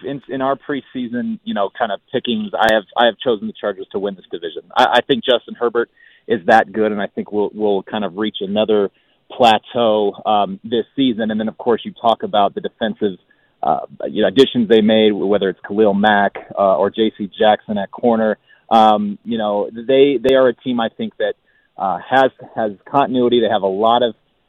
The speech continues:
talent on the roster. And then again, I just think that Herbert, um, is ready to take, uh, a-, another big step this year and become one of the league's very best quarterbacks. And, uh, another, again, another year on a co-, under a coaching staff, uh, that, that was there, that started last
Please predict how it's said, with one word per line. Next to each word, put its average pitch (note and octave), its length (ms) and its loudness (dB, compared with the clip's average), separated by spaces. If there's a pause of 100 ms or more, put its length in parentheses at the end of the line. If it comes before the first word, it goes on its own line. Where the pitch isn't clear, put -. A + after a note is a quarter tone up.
(100)
talent B2 340 -2
on A#2 140 -2
the A2+ 80 0
roster. G#2+ 400 2
And G#2+ 100 0
then G#2 100 -4
again, G#2 280 -4
I G#2+ 100 -2
just G#2 180 -14
think G#2+ 180 -6
that - 200 -8
Herbert, A2 380 4 (340)
um, G#2 260 4
is F#2+ 140 -6
ready A2 180 0
to G2+ 80 -4
take, G#2+ 240 -2 (260)
uh, G2+ 40 -4
a-, G2 460 -2
another A#2 360 2
big G2+ 280 -4
step G#2+ 240 0
this G2+ 120 -4 (120)
year G#2 320 0 (320)
and G#2 120 -2
become A2 280 0
one A2+ 100 4
of G#2 40 0
the G#2 60 2
league's G2+ 260 0
very A2 220 6
best G2+ 220 0
quarterbacks. G2 560 2
And, F#2+ 240 -6 (300)
uh, - 160 4
another, A2 320 4
again, A2+ 240 4
another G#2+ 200 2
year A2 200 4
on G#2+ 80 6
a - 60 2
co-, - 200 -8
under G#2+ 220 -2
a F#2+ 60 -6
coaching A#2 460 -4
staff, A2 300 4 (240)
uh, G2 200 4
that, F#2 160 -6
that G#2+ 80 -2
was F#2+ 160 -4
there, G#2+ 240 2
that - 180 -6
started A2 300 2
last G#2 240 2